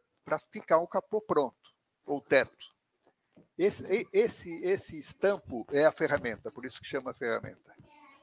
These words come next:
Então, assim, pra você fazer isso, o aço tem que ser especial, o corte tem que ser de um terço, então a precisão,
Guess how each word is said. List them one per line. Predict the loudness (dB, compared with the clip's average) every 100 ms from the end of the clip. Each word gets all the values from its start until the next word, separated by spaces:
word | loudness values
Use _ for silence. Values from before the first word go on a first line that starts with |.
| _ _ _ _ _
Então, | -10 -8 -6 -4 -4
assim, | -6 -6
pra | -4 -2
você | -2 -8
fazer | -4 -4 -2 -2
isso, | -2 -8 -8 0
o | 6
aço | 6 6 0 -8
tem | -8
que | -8 -10
ser | -10
especial, | -10 -14 -14 -8 -2 0 0 -2 -4 -12 -20 -20 -12
o | -12 -6
corte | 4 4 4 -6
tem | -8 -8
que | -10
ser | -8 -4 -6
de | -6 -6 -4 -4
um | -6 -10 -6
terço, | -2 0 0 -4 -12 -12 -14 -18 _ _ _ _ -14
então | -2 -2
a |
precisão, | 0 -6 -6 -12 -10 -4 -2 -2 -4